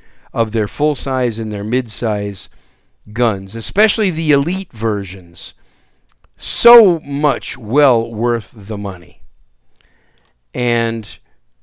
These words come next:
just like a Glock, only better.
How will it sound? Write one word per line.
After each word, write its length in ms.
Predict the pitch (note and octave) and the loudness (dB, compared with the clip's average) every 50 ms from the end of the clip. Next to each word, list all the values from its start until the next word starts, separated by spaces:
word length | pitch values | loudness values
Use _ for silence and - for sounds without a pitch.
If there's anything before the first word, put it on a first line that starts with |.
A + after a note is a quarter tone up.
| _ _ - _ _ _ _ _ _ _ - | _ _ -20 _ _ _ _ _ _ _ -20
just 400 | G#2 G2+ A2+ E3+ G#3 G#3 - - | -14 -2 4 4 4 4 4 4
like 180 | G3+ F#3 F3+ - | 4 4 4 4
a 100 | C#3+ B2 | 2 0
Glock, 600 | A#2 B2 B2 B2+ B2+ B2 B2 B2 - - - - - | 2 4 4 6 6 4 2 0 -2 -8 -20 -14 -6
only 320 | C3 B2+ C3 A#2+ G#2+ G#2 G2+ | -4 -2 -2 -2 -2 -4 -4
better. 580 | F#2 C3 C3+ D3+ D#3 D3 D3+ D3 D3 D3 D3 | 2 6 8 8 8 8 6 2 2 0 -2